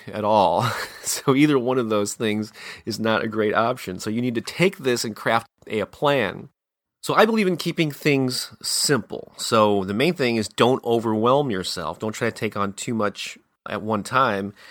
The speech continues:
And before you jump into the grand scheme of things, there are two basic things that I think you should be doing every week, if not every day, no matter what else you're working on or whatever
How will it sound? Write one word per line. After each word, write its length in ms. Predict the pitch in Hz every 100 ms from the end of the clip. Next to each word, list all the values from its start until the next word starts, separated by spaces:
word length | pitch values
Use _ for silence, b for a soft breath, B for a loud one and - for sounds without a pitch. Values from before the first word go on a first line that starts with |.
| B B B -
And 80 | 120
before 220 | 117 202
you 160 | 185 160
jump 320 | 135 165 160
into 140 | 151
the 80 | 127
grand 360 | 113 127 143 165
scheme 280 | - 175 175
of 80 |
things, 300 | - 170 170
there 100 | 139
are 20 | 117
two 440 | - - 185 160 -
basic 400 | 127 139 175 170
things 360 | - 120 127
that 120 | 120 107
I 80 |
think 280 | 113 131 123
you 120 | 120
should 180 | 113 113
be 80 | 113
doing 320 | 113 113 110
every 280 | 117 110 107
week, 460 | 98 139 202 180 117
if 140 | 113
not 300 | 123 139 -
every 300 | 123 110 101
day, 440 | 92 127 127 104
no 80 | 98
matter 260 | 104 110 107
what 300 | 104 143 131
else 320 | 117 110 -
you're 100 | 113
working 400 | 104 107 113 101
on 220 | 98 95
or 80 | 95
whatever 460 | 98 107 104 98